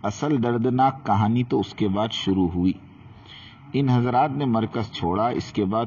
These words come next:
پورے ملک میں ہر ہر حلقے میں نظام الدین کے خلاف جوڑ اور اجتماعات کرنا شروع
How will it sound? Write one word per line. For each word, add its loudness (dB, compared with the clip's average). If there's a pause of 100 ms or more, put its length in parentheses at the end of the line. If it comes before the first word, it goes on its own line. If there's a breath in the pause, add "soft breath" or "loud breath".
(120)
پورے 0
ملک 0
میں 2
ہر 0
ہر 0
حلقے 0
میں 0
نظام 0
الدین -2
کے -2 (120)
خلاف -2
جوڑ 0 (720 loud breath)
اور -4
اجتماعات 2
کرنا 0
شروع 0